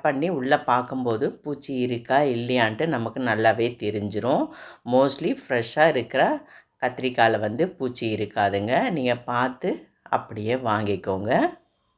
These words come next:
பாருங்க எப்படி வெட்டி போட்டுக்கிறேன்ட்டு. எல்லா காயும் இந்த மாதிரியே நம்ம வெட்டி எடுத்துக்கலாம். ஆனா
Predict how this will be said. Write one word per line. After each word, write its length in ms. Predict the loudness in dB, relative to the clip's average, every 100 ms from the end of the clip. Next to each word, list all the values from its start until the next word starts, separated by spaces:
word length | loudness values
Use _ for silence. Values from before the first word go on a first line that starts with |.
| _ _ _ _ _ _ _ _ _ _ _ _ _ _ _ _ _
பாருங்க 320 | 2 4 0 -2 -4 -2 -4
எப்படி 220 | -2 0 0
வெட்டி 220 | -2 -8 -4
போட்டுக்கிறேன்ட்டு. 720 | -4 -4 -4 -4 -6 0 0 0 -4 -20 _ 0
எல்லா 200 | 6 6 6
காயும் 380 | 2 2 0 -2 -2
இந்த 140 | -2 -2
மாதிரியே 260 | -2 0 -2
நம்ம 240 | -2 -2 -2 -4 -10 -4
வெட்டி 260 | -4 -2 -4
எடுத்துக்கலாம். 640 | -4 -6 -8 -2 4 4 4 -8 _ _ _ _ _ _ _ _ _ _ _ _ _ _ _ _ 4
ஆனா 140 | 4